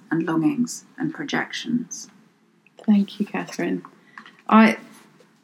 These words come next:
Speaker 2: I love this book. I love that piece. I think this feels to me almost like the perfect relationship with a book when you're
Speaker 1: Mm.
Speaker 2: reading,
Speaker 1: Mm.
Speaker 2: that you're, you're see-, you're,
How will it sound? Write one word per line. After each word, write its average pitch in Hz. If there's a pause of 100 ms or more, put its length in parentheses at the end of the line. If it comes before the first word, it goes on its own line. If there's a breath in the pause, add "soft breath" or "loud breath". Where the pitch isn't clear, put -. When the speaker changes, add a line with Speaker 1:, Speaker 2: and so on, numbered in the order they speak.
(260)
Speaker 2:
I 180
love 165
this 160
book. 170
I 170
love 165
that -
piece. 160
I 180
think 190 (500 soft breath)
this 220
feels 208
to -
me 185
almost 175
like 165
the 180
perfect - (720 soft breath)
relationship 175
with 165
a 160
book 202 (720)
when 185
you're 170
Speaker 1:
Mm. 156
Speaker 2:
reading, 180 (100)
Speaker 1:
Mm. 208
Speaker 2:
that 196
you're, 185
you're 180
see-, 220
you're, 185